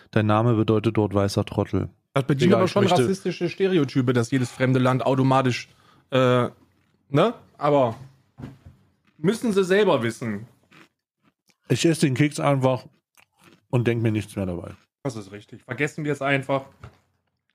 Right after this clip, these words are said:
Speaker 2: Der neunte von meinem gut düftenden Zedernholzkalender, so nennen wir ihn einfach. Es ist eine weitere, eine weitere, ich wusste das schon, weil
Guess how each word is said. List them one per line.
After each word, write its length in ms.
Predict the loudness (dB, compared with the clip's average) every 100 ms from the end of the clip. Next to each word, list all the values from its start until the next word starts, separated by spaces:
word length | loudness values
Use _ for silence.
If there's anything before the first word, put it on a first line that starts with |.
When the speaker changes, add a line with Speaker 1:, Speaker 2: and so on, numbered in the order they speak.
| _
Speaker 2:
Der 100 | 0
neunte 380 | 4 2 0 -4
von 160 | -2
meinem 200 | -2 -2
gut 280 | -2 -4 0
düftenden 460 | -2 -2 -4 -4 -2
Zedernholzkalender, 1000 | -2 0 0 0 -2 -2 -4 -2 -2 -2
so 80 |
nennen 200 | -2 -2
wir 60 | -4
ihn 40 | -6
einfach. 340 | -6 -4 -6 -8 -20 _ _
Es 140 | -4
ist 100 | 0
eine 240 | 0 0 0
weitere, 560 | 0 0 0 0 0 -4 -14 -18 _ _ _ _ _ _ _ _
eine 280 | -2 0 2
weitere, 340 | 2 0 0 -2
ich 140 | 2
wusste 260 | 0 2 0
das 100 | 0
schon, 240 | 0 2
weil 240 | 2 0